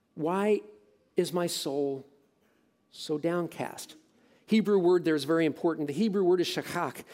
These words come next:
And what shakak means is not only to be bowed low, but it means to be tormented at the deepest part. And then he says, "Uh, why so disturbed within me?" The Hebrew word there, hama,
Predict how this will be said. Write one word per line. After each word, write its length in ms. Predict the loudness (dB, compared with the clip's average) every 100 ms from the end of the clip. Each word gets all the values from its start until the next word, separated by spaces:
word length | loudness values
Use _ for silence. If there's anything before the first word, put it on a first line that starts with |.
| -4
And 80 | 0
what 100 | 0
shakak 480 | 0 -2 -2 -2 0
means 320 | 2 2 0 -10 -20 -8 -2
is 160 | 0
not 200 | 2 2
only 380 | 4 4 2 0 -8 -20 -2
to 80 | 0
be 180 | 0 -2
bowed 460 | -2 0 0 -2
low, 500 | 0 2 4 2 0 -10 _ _ _ _
but 100 | 0
it 100 | 2
means 200 | 2 0
to 80 | -2
be 160 | -4
tormented 800 | -4 -6 2 4 4 2 0 -2 -2
at 200 | -6 -4
the 80 | -10
deepest 500 | -8 -10 -10 -14 -14
part. 480 | -10 -8 -10 -14 _ _ _ _ _ _ _ -20 -6 2
And 100 | 4
then 60 |
he 80 | 4
says, 420 | 2 2 2 0 -8 -4 -2
"Uh, 80 | 0 0
why 300 | 2 2 2
so 320 | 2 2 4
disturbed 640 | 2 0 0 4 4 2
within 380 | 0 2 2 2
me?" 220 | 0 -2 -10 -20 _
The 80 | 0
Hebrew 280 | 2 4 4
word 180 | 4 4
there, 180 | 0
hama, 520 | 2 0 0 0 -2